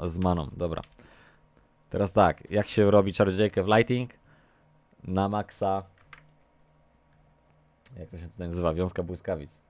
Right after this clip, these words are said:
po polszczańsku. E, wiązka błyskawic, błyskawica i tutaj mamy seryjną błyskawicę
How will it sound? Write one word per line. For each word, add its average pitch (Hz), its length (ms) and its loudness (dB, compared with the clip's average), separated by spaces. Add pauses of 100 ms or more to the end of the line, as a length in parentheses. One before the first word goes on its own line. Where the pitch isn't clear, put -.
(180)
po 90 80 -6
polszczańsku. 82 640 -10 (920)
E, 82 380 -6 (120)
wiązka 95 280 -4
błyskawic, 92 380 -2
błyskawica 95 800 -2
i 90 600 -6 (2250)
tutaj 92 240 -10
mamy 90 200 -4
seryjną 92 440 0
błyskawicę 92 680 -4